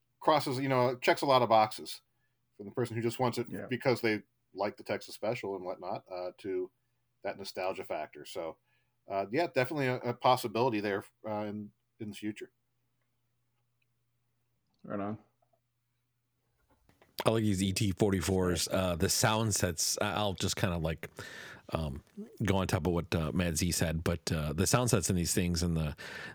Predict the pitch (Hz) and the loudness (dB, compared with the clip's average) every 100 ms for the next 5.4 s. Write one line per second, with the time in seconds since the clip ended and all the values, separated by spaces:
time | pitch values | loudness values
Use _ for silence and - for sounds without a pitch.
0 | - 85 80 71 - 123 107 107 104 104 | -2 0 0 -2 0 0 2 4 4 4
1 | 104 101 92 82 78 78 65 78 110 107 | 4 4 4 2 0 -2 -2 -2 0 0
2 | - 107 104 104 - 104 82 80 78 80 | 4 4 4 2 2 0 0 -2 -2 -2
3 | - 92 82 85 101 92 92 104 - 98 | 0 0 0 -2 -2 0 0 0 0 -2
4 | - 92 101 101 95 90 85 - 85 - | 0 0 2 2 2 0 0 0 0 0
5 | - - - | -2 -6 -8